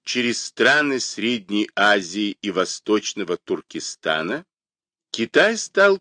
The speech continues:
посредником его проникновения в Корею и Японию. Самобытная система письма,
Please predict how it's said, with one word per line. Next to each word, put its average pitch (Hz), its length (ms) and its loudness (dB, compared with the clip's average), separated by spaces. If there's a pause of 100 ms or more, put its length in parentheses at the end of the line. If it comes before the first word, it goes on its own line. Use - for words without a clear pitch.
посредником 147 1160 -2
его 87 380 -4
проникновения 76 960 -8
в - 140 -20
Корею 156 760 -4 (100)
и - 80 -10
Японию. 62 720 -12 (1800)
Самобытная 175 920 0
система 160 640 -2
письма, 82 680 -6